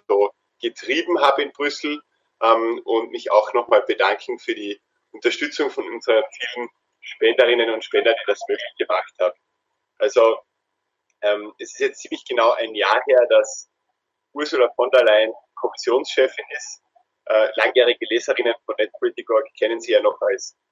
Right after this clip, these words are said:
Zensursula. Jetzt hat sie ihre Ambitionen gesteigert und ist eben E-U-Chefin. Ähm, und dazu passend,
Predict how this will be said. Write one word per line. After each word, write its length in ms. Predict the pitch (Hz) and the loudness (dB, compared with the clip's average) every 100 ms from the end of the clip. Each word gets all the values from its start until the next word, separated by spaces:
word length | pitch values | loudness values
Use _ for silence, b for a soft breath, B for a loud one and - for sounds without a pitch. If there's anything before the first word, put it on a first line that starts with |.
| _ - | _ -8
Zensursula. 920 | 127 120 131 160 170 170 151 139 131 | -4 -4 2 4 4 2 4 4 4
Jetzt 220 | 120 - | 2 -2
hat 160 | 110 | -4
sie 120 | - 113 | -4 -10
ihre 540 | 104 110 101 101 - _ _ _ | -6 0 2 2 -2 _ _ _
Ambitionen 640 | 107 107 110 123 117 123 110 | -6 -6 -4 -2 2 0 -2
gesteigert 680 | 113 - 101 120 127 123 | -8 0 2 6 4 4
und 420 | 123 113 104 - _ _ _ _ _ | -2 -10 -10 -20 _ _ _ _ _
ist 200 | 156 - | -20 -10
eben 180 | - - | -10 -10
E-U-Chefin. 800 | 120 120 170 - 127 127 147 143 - _ _ _ _ _ | -18 -14 -10 2 2 4 -2 -6 -10 _ _ _ _ _
Ähm, 220 | 117 120 120 123 120 - | 4 6 6 0 -12 -14
und 260 | - 123 123 - - _ | -2 0 0 -6 -18 _
dazu 240 | - - - - | 0 0 -2 0
passend, 420 | 127 135 151 | 0 2 0